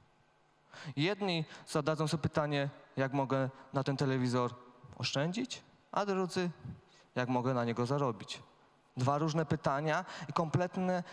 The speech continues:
różne odpowiedzi. I tak samo jest z nami, o nasze wnętrze. Często nie zadajemy sobie kolejnych pytań, żeby odkryć, co tam jest.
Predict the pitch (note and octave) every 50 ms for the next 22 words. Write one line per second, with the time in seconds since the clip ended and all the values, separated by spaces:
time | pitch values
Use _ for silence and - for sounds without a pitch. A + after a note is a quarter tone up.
0 | - - D#3 D3 D#3 D#3+ D3+ D3+ E3 D#3+ D#3+ D#3+ D#3+ - - - - - - -
1 | - D3+ - - - D#3+ D#3+ E3+ G#3 F3+ C#3 - - - - - - - - -
2 | - - - _ _ _ _ _ _ _ _ _ _ _ _ _ _ _ _ _
3 | - _ _ _ _ _ _ _ _ _ _ _ _ _ - - - - D3 -
4 | D#3 - - E3+ E3 E3+ E3+ E3+ E3+ D#3 D#3 F3+ F3+ E3 D3 C3 - C3+ D3 D3
5 | D3 - E3+ D3 D#3+ E3+ D#3+ - - C#3+ B2+ - D#3+ D#3+ - - E3 D3+ - -
6 | - F3+ D#3 D#3+ D#3+ D#3 C#3 D#3+ C#3+ D3+ D#3+ F3 G3+ G#3+ F#3+ - E3+ - D#3 D3+
7 | D#3 E3 D#3+ D3 - - E3 D#3 F3 F3 D#3+ E3 D#3+ - - G3 G#3 - - F#3+
8 | - - G3+ - G3 G3 G#3+ G#3 D3+ A#2 - - - -